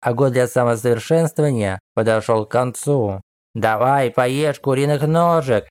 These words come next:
завтра у тебя очень важный день. Нужно будет хорошо сдать экзамен, чтобы попасть в престижный университет. Ты у нас мальчик способный, у тебя же два элемента. Они просто обязаны тебя взять",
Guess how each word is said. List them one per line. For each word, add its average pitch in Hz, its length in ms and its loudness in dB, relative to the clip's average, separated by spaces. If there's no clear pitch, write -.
завтра 117 520 -2
у 120 60 0
тебя 127 340 0
очень 127 300 -2
важный 131 460 0
день. 139 560 0
Нужно 127 420 2
будет 147 200 2
хорошо 151 460 2
сдать 123 400 0
экзамен, 143 560 0
чтобы 123 260 2
попасть 123 440 0
в - 20 -20
престижный 127 720 0
университет. 131 1000 0
Ты 117 120 2
у 120 80 2
нас 131 260 0
мальчик 135 340 -2
способный, 147 920 0
у 131 120 0
тебя 151 440 2
же 120 280 0
два 107 420 0
элемента. 139 1000 0
Они 143 240 0
просто 151 380 2
обязаны 160 540 0
тебя 120 400 2
взять", 127 640 -2